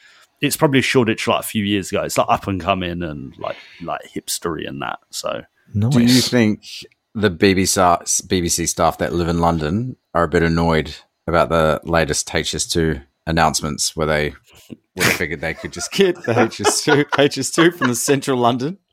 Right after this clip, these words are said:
Speaker 2: to Birmingham to work? 'Cause, uh, no doubt there'd be tons of people that are gonna work there that, that will commute from London. So I
Speaker 1: Yeah.
Speaker 2: bet they're, um, I bet they're hating the news on that.
Speaker 1: It's a
Speaker 3: Yeah,
Speaker 1: good
Speaker 3: it's already
Speaker 1: point.
Speaker 3: a lot of the staff moved to, 'cause they opened a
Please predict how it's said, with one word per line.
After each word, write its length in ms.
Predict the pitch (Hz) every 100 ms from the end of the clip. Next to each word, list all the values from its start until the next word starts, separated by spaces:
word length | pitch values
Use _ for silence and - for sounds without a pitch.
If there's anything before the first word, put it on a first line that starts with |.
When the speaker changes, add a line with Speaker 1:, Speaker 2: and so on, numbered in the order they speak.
| _ - - - _ _ _
Speaker 2:
to 100 | -
Birmingham 400 | 131 135 127 117
to 100 | 113
work? 240 | 110 107 104
'Cause, 120 | 123
uh, 240 | 123 123 113
no 180 | 156
doubt 200 | 131 131
there'd 120 | 98 90
be 220 | 87 85 _ -
tons 720 | - - 190 190 190 170 131
of 120 | 101 87
people 500 | 104 90 85 80 _ _ _ _ -
that 160 | 101
are 40 | 95
gonna 160 | 95
work 240 | 92 90 85
there 140 | 87
that, 240 | 85 80
that 180 | 85 90
will 240 | - 143 85
commute 320 | 90 85 76
from 160 | 90
London. 400 | 87 85 80 78 - _ - - -
So 140 | -
I 60 | 160
Speaker 1:
Yeah. 60 |
Speaker 2:
bet 180 | 107 107
they're, 280 | 104 90 87
um, 300 | 85 80 80 -
I 40 |
bet 180 | 101 98
they're 100 | 98
hating 280 | 90 85 80
the 80 |
news 280 | 80 82 80
on 120 | 80
that. 280 | 80 76 - _ _ _ _ _ _ _ _
Speaker 1:
It's 160 | - 131
a 40 |
Speaker 3:
Yeah, 80 | 143
Speaker 1:
good 60 |
Speaker 3:
it's 120 | 143 147
already 240 | 123 104
Speaker 1:
point. 100 | 117
Speaker 3:
a 20 |
lot 40 | 110
of 60 |
the 60 | 101
staff 440 | - 110 107 -
moved 400 | 113 107 98 - -
to, 280 | 107 95 92
'cause 140 | 104
they 140 | 110
opened 240 | 110 110
a 80 | 101